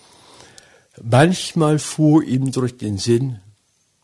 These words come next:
wie soll das enden? Und da kamen ihm sonderbare Einfälle, die er immer wieder von sich wies. Nur einmal hatte er eine Idee gehabt,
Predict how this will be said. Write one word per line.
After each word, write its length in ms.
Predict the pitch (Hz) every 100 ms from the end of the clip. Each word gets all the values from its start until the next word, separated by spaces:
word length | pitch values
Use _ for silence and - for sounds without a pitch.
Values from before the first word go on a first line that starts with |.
| _ _ - _ _ _ _ _ _
wie 580 | 87 101 147 175 175
soll 480 | 147 - 123 127 127
das 340 | 127 117 - -
enden? 300 | - 98 80 - _ _ _ _ _ _ _ _ _ _ _ _ _ _ _ _ _ _ _ _ _ - _ _ _ _ - - _ _ _ -
Und 180 | 131
da 180 | 135 143
kamen 540 | - - 160 160 165 165
ihm 260 | 131 139
sonderbare 840 | 113 123 170 175 151 127 127 123 -
Einfälle, 840 | 123 135 131 - 139 135 135 131 _ _ 135
die 100 | 139
er 160 | -
immer 420 | 170 185 180 135
wieder 320 | 117 143 139 123
von 360 | - - 135
sich 340 | 104 - - 90
wies. 340 | - - - _ _ _ _ _ _ _ _ _ _ -
Nur 280 | 131 139
einmal 680 | 123 151 190 185 135 135 131
hatte 280 | 139 139 -
er 260 | - 127 110
eine 200 | 123 123
Idee 480 | 107 113 120 131 135
gehabt, 720 | 127 95 127 - - _